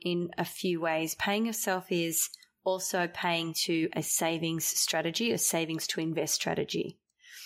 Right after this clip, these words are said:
Some of the tricks that I've got, now we should go into this because we want you to invest, right? But it's a bit of a roadblock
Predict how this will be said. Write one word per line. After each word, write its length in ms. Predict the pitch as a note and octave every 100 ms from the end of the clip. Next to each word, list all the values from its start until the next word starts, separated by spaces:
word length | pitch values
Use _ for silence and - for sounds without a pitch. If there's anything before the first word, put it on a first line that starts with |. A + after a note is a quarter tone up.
| - - - -
Some 300 | - A#3+ D#4+
of 60 |
the 80 | D#4+
tricks 540 | E4 - A3 G3+ - -
that 120 | G3
I've 220 | F#3 F#3 -
got, 300 | F3+ E3 F#3+
now 140 | F#3
we 120 | G3
should 220 | G3 B3+ A3
go 180 | A3+
into 300 | G3+ F#3+ -
this 220 | F3 E3+ -
because 600 | G3 - F#3 F3 - - - - - G#3
we 100 | G#3+
want 260 | A#3+ D4
you 120 | B3+
to 100 | G#3 F#3+ _ _ -
invest, 580 | G3+ G#3 G#3+ - -
right? 300 | E3 E3 G3 -
But 160 | G3+ -
it's 200 | G3+ A#3
a 60 | A3
bit 180 | B3
of 100 | C4+
a 100 | C4
roadblock 640 | G3+ G#3+ B3 B3 G3+ F3